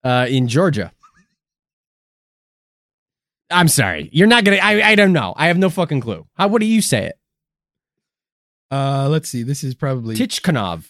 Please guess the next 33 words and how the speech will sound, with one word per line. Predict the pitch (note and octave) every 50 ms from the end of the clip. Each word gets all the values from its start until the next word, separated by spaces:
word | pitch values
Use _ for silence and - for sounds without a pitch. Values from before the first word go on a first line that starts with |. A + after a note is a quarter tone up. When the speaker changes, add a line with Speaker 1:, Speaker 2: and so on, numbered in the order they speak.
| _ _
Speaker 2:
Shichinov. | - - - A#3 - - - G#3+ F3 D3+ C3+ C3+ C3+ C3+ D3+ F3 G#3
Speaker 1:
Shishkinov. | F#3 - - D4+ - - - - G3+ D3 A#2+ A2 G#2 A#2 E3+ - -
I | C4+ F4
was | G#4 -
close. | - G3+ D#3 C3 D3+ E3 - - - _ _ _ _ _
Speaker 2:
I | A2 C3
would | C#3+ C#3+
say | - D#3+ B2+
Geghard. | A2 A2+ C3 C3 B2+ A2+ A2 G#2 G#2+ A2 A2 A#2+ B2+ C#3 - _ _
Tbilisi | C3+ A#2+ C3 C#3 E3 E3 E3 E3+ D#3+ D#3 D#3 D3 G#2
in | A#2+ B2+
Georgia. | B2 C3 A#2+ A2 F2+ F#2 G2 B2 - _ _ _ -
Speaker 1:
Yeah, | B4 B4 E4+ A3
I | C4+
was | G#4+ F#4
close. | - G#4+ F4 C#4+ D#3+ B2 - - - -
Speaker 2:
Yeah. | E3 C#3+ C#3+ C#3 C#3 C#3+ D#3 - _ _
Speaker 1:
It | - C#4
was | D4+ C#4+ B3
later | E4 E4+ E4+ E4+
returned | D4+ A3+ C#4+ D4+ D#4 C#4+
to | D4
Armenia | C4 B3+ B3 G#3+ G3 F#3+ F#3 F3+ F#3+ G#3
and | G3 G3+
is | F#3+ -
still | - A#3+ A#3+
on | B3 B3+
display | A#3+ - - - G3+ F#3+ F#3
in | F3 D#3+ E3 D#3
the | D#3 D3+
Manugian, | D3+ D#3+ E3+ E3 D#3 D#3 E3 G#3+ B3 G3 E3 C#3+ C3+ E3+ F#3 - _ _ _ _ _ _ _ _ _ _ _ _ _ _ _
Manugian, | D3+ D3+ D#3+ G#3+ C4+ A#3+ G3+ D3+ C3+ D#3+ F#3+ F#3+ - _ _ _ _ _ _ _ _ _ _ _ _ _ _ _ _ _ _ _ _ _ -
Manugian. | E4 A4+ B4 G4+ A#3+ E3 A#2+ G2 -